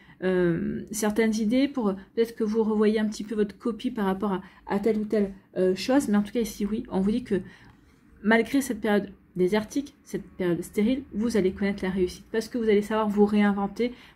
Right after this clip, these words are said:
vous allez savoir véritablement avancer et, euh, vous allez savoir, euh, véritablement mettre à profit cette période de stagnation également. Donc vous voyez comment ça peut résonner pour vous, ami Scorpion. Ici on dit que oui,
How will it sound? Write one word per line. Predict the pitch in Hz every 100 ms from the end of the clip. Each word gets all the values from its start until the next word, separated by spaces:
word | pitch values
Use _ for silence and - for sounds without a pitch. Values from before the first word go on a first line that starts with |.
| -
vous |
allez | 208
savoir | 196 208 202
véritablement | 196 190 190 185 185 208 214 - - - -
avancer | 208 208 208 202 - 202 - - -
et, | 190 185
euh, | 175 165 175 - -
vous | 202
allez | 208
savoir, | 208 202 196 214
euh, | 180
véritablement | 196 190 190 190 175 - - 196 180 190 240 - -
mettre | 214 240 -
à |
profit | 202 214 202 277 285 - -
cette | - 220
période | 220 220
de |
stagnation | 208 - 202 190 180 - 233 - - -
également. | 185 196 175 165
Donc | -
vous | 185
voyez | 190 208
comment | 208
ça | 208
peut | 202
résonner | 196 190
pour | 190 196
vous, | 254
ami | 202
Scorpion. | 208 - 190 - - - - - 240
Ici | 254 - 262
on | 220
dit | 208 214
que | 214
oui, | 185 196